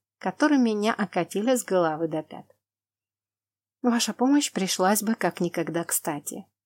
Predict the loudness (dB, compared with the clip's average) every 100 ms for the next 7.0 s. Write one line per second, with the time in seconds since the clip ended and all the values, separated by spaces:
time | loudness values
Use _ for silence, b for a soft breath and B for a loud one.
0 | _ _ -6 0 4 6 4 4 4 4
1 | 4 2 4 4 4 4 4 4 2 0
2 | 2 2 4 2 2 0 -2 -6 -6 -6
3 | -6 -8 -10 -14 -16 -20 _ _ _ _
4 | _ _ _ 0 0 2 0 4 4 6
5 | 4 2 2 0 0 -2 -2 0 0 0
6 | -4 -4 -4 -6 -4 -4 -4 -8 -12